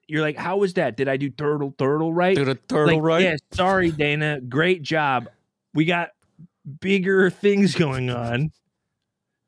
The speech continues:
Speaker 1: Three thousand people have died,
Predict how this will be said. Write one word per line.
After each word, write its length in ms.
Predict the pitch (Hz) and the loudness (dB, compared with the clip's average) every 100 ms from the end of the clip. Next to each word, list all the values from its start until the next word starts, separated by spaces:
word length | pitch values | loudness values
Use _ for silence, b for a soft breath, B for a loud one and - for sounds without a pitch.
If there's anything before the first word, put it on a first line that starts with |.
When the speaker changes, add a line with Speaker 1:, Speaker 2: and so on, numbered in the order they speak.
| - | -4
Speaker 1:
Three 300 | 165 208 226 | 2 4 4
thousand 520 | 190 196 190 185 175 | 2 0 -2 -4 -6
people 680 | - 180 180 135 120 123 135 B B B | -4 -2 -2 -2 -2 -2 -4 B B B
have 460 | 123 143 131 123 120 | -4 -4 -6 -12 -4
died, 640 | 143 143 92 110 143 | 0 0 -2 -6 -6